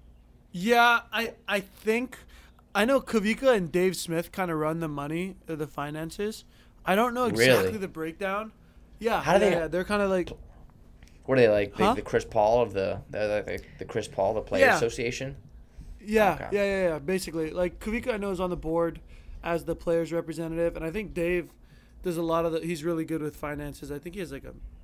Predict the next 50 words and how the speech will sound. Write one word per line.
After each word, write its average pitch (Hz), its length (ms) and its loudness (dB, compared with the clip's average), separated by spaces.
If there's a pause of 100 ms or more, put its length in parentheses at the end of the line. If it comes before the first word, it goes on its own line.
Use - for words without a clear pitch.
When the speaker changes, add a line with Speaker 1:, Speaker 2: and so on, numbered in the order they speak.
(600)
Speaker 1:
I 190 140 2
don't 185 140 2
know, 143 240 -6
all 202 240 -2
these 202 200 -4
things, 175 220 -6
um, 151 420 -6 (360)
somebody 170 420 -4
needs 131 140 -10
to 135 60 -10
fact 127 280 -14
check 131 180 -14
me, 131 140 -16
but 147 160 -10
I 156 60 -6
think 202 180 -12
he 294 60 -10
might 214 280 -10
have, 170 160 -10
even 170 220 -12
have 156 140 -10
a 139 80 -10
master, 139 440 -12 (220)
uh, 147 200 -16
his 147 240 -14
M 147 180 -12
B 135 160 -12
A. 135 180 -10 (580)
I 226 120 2
don't 196 100 -2
know. 139 240 -10
He's 190 180 -6
really 233 220 2
good 208 120 -2
at 190 60 -10
finances. 175 460 -4
He 160 80 -8
likes 165 240 -6
doing 160 220 -6
it, 156 180 -10
so - 100 -12
he 151 80 -8
does 151 200 -8
that. 143 200 -12
He 156 180 -14
handles 143 320 -12
that 135 140 -12
stuff 135 280 -16
as 120 100 -18
well. 127 340 -12